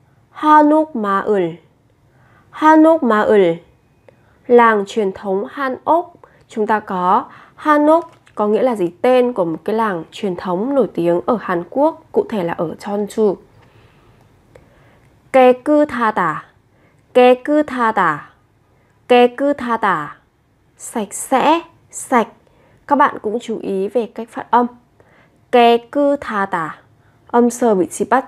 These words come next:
chim, theo sau của nó là phụ âm hờ. Hai âm tiết này sẽ được nối lên với nhau thành âm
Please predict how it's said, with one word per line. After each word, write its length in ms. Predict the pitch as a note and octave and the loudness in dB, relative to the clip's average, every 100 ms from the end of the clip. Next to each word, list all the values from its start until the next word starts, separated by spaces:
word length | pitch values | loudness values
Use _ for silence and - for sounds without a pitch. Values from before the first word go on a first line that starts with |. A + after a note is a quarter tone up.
| - | -6
chim, 340 | C#4 C4 B3+ | 0 0 0
theo 220 | B3 B3 | -4 -6
sau 240 | A#3+ B3 A#3 | -4 -4 -4
của 120 | F#3+ | -4
nó 200 | F3 E3+ | -6 -4
là 140 | G#3+ | -6
phụ 180 | G3+ - | -4 -4
âm 140 | - G#3+ | -2 -4
hờ. 300 | - G#3 F#3 F#3 - - - | -2 0 0 -2 -16 -20 -20
Hai 180 | - B3+ | -6 -2
âm 140 | A#3+ A#3+ | 0 0
tiết 120 | C#4+ | 0
này 180 | B3+ G#3 | 0 -4
sẽ 140 | - | -4
được 180 | A#3 A3 | -4 -2
nối 220 | F#3 F3+ | 0 0
lên 200 | A3 A3+ | 2 0
với 80 | G3 | 0
nhau 280 | F#3 A#3 A#3 - _ _ _ | 2 2 2 -4 _ _ _
thành 200 | - F#3+ | -8 -4
âm 180 | G3 | -4